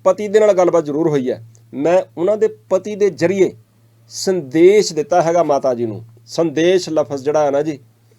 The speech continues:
ਸਮਝ ਗਏ ਹੋਵੋਗੇ ਤੁਸੀਂ। ਦੇਖੋ, ਸੰਦੇਸ਼ ਕੌਣ ਦਿੰਦਾ ਹੁੰਦਾ ਭਲਾ? ਜਿਹੜਾ ਵਡੱਪਣ ਹੋਵੇ ਜਿਹਦੇ ਕੋਲ, ਹਨਾ, ਜਿਹੜਾ ਵੱਡਾ ਹੋਵੇ, ਉਹ ਤੇ ਅਦਾਲਤ ਦੇ ਵਿੱਚ ਆ ਕੇ ਵੀ ਅੱਜ ਇਹ ਕਹਿਣ ਡਈ ਕਿ ਮੈਂ ਸੰਦੇਸ਼ ਦਿੱਤਾ ਹੈ। ਸੰਦੇਸ਼ ਨਹੀਂ, ਜੇ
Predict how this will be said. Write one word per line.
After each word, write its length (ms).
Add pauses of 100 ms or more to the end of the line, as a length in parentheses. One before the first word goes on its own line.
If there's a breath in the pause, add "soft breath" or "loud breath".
(880)
ਸਮਝ 300
ਗਏ 100
ਹੋਵੋਗੇ 240
ਤੁਸੀਂ। 260 (280 soft breath)
ਦੇਖੋ, 220
ਸੰਦੇਸ਼ 600
ਕੌਣ 220
ਦਿੰਦਾ 220
ਹੁੰਦਾ 180
ਭਲਾ? 300 (180)
ਜਿਹੜਾ 240
ਵਡੱਪਣ 540
ਹੋਵੇ 220
ਜਿਹਦੇ 200
ਕੋਲ, 200
ਹਨਾ, 240 (180 soft breath)
ਜਿਹੜਾ 140
ਵੱਡਾ 360
ਹੋਵੇ, 280 (320 soft breath)
ਉਹ 100
ਤੇ 140
ਅਦਾਲਤ 360
ਦੇ 100
ਵਿੱਚ 140
ਆ 220
ਕੇ 200
ਵੀ 220
ਅੱਜ 160 (260)
ਇਹ 180
ਕਹਿਣ 200
ਡਈ 120
ਕਿ 100
ਮੈਂ 480
ਸੰਦੇਸ਼ 440
ਦਿੱਤਾ 280
ਹੈ। 220 (380)
ਸੰਦੇਸ਼ 520
ਨਹੀਂ, 320 (340 soft breath)
ਜੇ 440